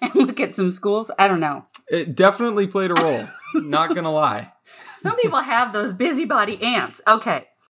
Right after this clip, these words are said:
Speaker 1: So how many schools did you apply to?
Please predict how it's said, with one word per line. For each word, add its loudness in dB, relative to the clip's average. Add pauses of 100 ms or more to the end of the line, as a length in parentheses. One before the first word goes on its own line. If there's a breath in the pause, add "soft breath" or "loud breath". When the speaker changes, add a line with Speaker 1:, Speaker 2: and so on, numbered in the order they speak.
(220 soft breath)
Speaker 1:
So -2
how 0 (180)
many 2
schools -4
did -4
you -2
apply -4
to? -16